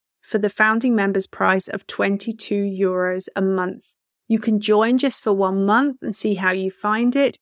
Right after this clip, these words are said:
If you love it, great, you're welcome to stay. And if not,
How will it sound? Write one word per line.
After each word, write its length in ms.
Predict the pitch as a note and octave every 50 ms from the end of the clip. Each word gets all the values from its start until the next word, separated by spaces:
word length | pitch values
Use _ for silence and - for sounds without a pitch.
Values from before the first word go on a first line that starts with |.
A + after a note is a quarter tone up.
| _ -
If 220 | - G3+ - -
you 160 | G3+ G3+ G3+ F#3+
love 380 | F#3+ G3 G#3 G#3 A3 A3+ A#3
it, 160 | D4 C4+ - _ -
great, 400 | - - F#3+ F#3+ F3+ F#3 G#3 -
you're 100 | - G#3+
welcome 400 | G3+ G3 G3 G3 F#3+ - - F#3+ F3+
to 120 | - F#3
stay. 480 | - - - - A3+ A#3 A#3 A#3 A#3 A#3+ _ _ _ _ _ _ _ -
And 140 | A#3+ A#3+ B3
if 240 | C#4 C#4 - - B3
not, 340 | A3+ A3+ A#3 A#3 - -